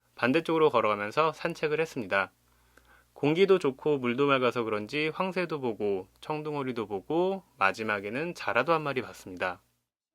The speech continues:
그렇게 호수를 한 바퀴 돌아서 영화의 주요 장소인 정자에 도착했어요.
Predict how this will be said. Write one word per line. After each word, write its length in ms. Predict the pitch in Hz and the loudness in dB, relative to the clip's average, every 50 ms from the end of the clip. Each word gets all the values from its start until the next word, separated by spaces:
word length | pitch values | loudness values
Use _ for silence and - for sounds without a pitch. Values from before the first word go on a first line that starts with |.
| _ _ _ _ _ _ _ _ _ _ _ _ _ _ _ _ _ _ _ _ _ _ _ _ _ 392 370 _ _ _ _ _ _ _ _ _ _ _ _ _ _ _ _ _ _ _ _ _ _ _ _ _ _ 302 294 285 285 285 294 330 _ _ _ 214 _ _ _ _ _ _ _ _ _ _ _ _ _ _ _ _ _ _ _ _ | _ _ _ _ _ _ _ _ _ _ _ _ _ _ _ _ _ _ _ _ _ _ _ _ _ _ _ _ _ _ _ _ _ _ _ _ _ _ _ _ _ _ _ _ _ _ _ _ _ _ _ _ _ _ _ _ _ _ _ _ _ _ _ _ _ _ _ _ _ _ _ _ _ _ _ _ _ _ _ _ _ _ _ _
그렇게 300 | - 156 156 156 - 180 | 6 6 6 6 6 4
호수를 360 | 170 190 208 196 202 190 185 | 4 4 2 2 2 2 2
한 120 | 190 196 196 | 2 2 2
바퀴 220 | 196 190 - 190 | 2 2 0 -2
돌아서 540 | 170 131 113 113 113 110 - 156 165 160 127 117 | -2 2 4 4 4 4 4 4 4 4 2 2
영화의 340 | 110 98 110 113 117 113 95 | -2 0 0 0 0 -2 -2
주요 240 | - - 123 127 123 | -2 -2 -2 0 0
장소인 460 | 120 107 104 - - 120 135 151 143 | 0 -2 -4 -4 -4 -4 -4 -4 -4
정자에 400 | - 110 104 104 110 113 113 113 | -6 -6 -4 0 0 2 2 0
도착했어요. 720 | - 101 - - 104 - - 156 - - 117 101 95 92 | -2 -6 -8 -8 -4 -4 -4 -4 0 0 0 0 0 -2